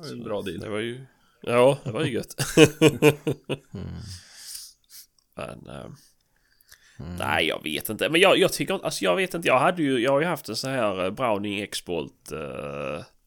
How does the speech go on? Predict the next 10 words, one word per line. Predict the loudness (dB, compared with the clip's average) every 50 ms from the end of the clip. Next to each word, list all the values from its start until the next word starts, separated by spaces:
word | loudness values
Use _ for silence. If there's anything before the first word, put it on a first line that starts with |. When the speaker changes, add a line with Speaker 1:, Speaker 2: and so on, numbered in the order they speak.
| _ _ _ _ _ _ _ _ -6
Speaker 2:
Stainless | -4 -2 0 0 0 0 -2 -2 -2 -4
Synthetic. | -4 -6 -6 -8 -8 -8 -8 -10 -10 -12 -16 -14 -10 -8
Den | -8 -6
väger | -4 -4 -2 -2 -2 -4
väl | -4 -6 -8 -10
två, | -10 -8 -6 -6 -6 -8 -10 -12 -10 -8 -8 -8 -10 -10 -14 _ _ _
någonting, | -12 -10 -10 -10 -10 -12 -14 -14 -12
två | -10 -10 -10
komma | -8 -8 -10 -8 -6 -6 -8
åtta. | -8 -8 -8 -8 -10 -12 _ _ -12 -12 -12 -12